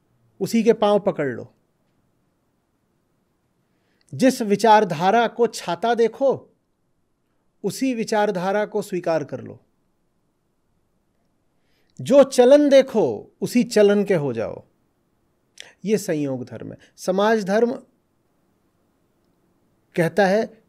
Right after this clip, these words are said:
जो पीछे रहा है उसका अनुसरण कर लो, और संयोग धर्म कहता है जो अभी चारों तरफ चल रहा है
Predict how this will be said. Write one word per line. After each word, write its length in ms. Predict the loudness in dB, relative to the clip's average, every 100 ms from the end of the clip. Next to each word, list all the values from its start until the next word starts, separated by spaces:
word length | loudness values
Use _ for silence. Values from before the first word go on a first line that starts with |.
| _ -8
जो 140 | -6
पीछे 520 | -4 -2 -2 0 6 6
रहा 240 | 6 2
है 340 | 0 -4 -10 _ _ _ _ _ _ _ _ _ _ _ _ _ _ _ _ _ _ _ _ _ _ _ _ _ _ _ _ _ _ _
उसका 280 | -8 -2 0
अनुसरण 400 | 0 -2 -4 -4
कर 180 | -8 -10
लो, 240 | -14 -16 _ _ _ _ _ _ _ _ _ _ _ _ _ _ -4
और 120 | -2
संयोग 440 | 0 2 4 4
धर्म 240 | 2 0 0
कहता 320 | -2 0 0
है 120 | 0
जो 420 | 2 0 -2 -10 _ _ _ -8
अभी 680 | -6 -2 0 0 -2 -6 -18 _ _ _ _ _ _ _
चारों 280 | -2 0 0
तरफ 260 | -2 -4 -4
चल 240 | -2 -2
रहा 180 | 0 -2
है 200 | -6